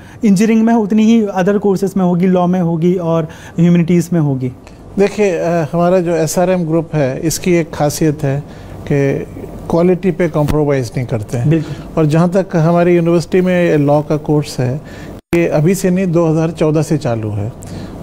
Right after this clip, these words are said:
Speaker 2: इस group में सबसे पहले लॉ यहाँ शुरू हुआ था, उसके बाद इसको चेन्नई में भी शुरू किया गया। जैसे कि मैडम ने बताया, हमारे लॉ के courses में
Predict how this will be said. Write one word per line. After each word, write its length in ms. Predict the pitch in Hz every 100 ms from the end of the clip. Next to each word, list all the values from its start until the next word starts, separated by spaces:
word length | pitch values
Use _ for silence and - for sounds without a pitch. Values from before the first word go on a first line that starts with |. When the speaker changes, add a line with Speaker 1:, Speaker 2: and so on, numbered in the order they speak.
| - 185
Speaker 2:
इस 200 | 190 -
group 220 | 190 208 196
में 420 | 165 170 202 175
सबसे 400 | - 180 - 208
पहले 300 | 202 170 180
लॉ 240 | 160 156
यहाँ 260 | 156 139 143
शुरू 240 | - 151
हुआ 180 | 139 139
था, 160 | 170 247
उसके 300 | 208 - 180
बाद 280 | 160 151
इसको 280 | 151 - 170
चेन्नई 420 | 175 170 151 147 151 - - - - - 175
में 220 | 151 139
भी 80 | 143
शुरू 260 | - 135
किया 260 | 127 127 117
गया। 200 | 123 143
जैसे 280 | 147 190 233
कि 120 | 214
मैडम 300 | 214 190 202
ने 120 | 208 208
बताया, 440 | 170 147 131 196 175
हमारे 260 | 190 220
लॉ 240 | 185 185 220
के 160 | 254
courses 520 | 226 214 190 - 202 202
में 340 | 190 196 202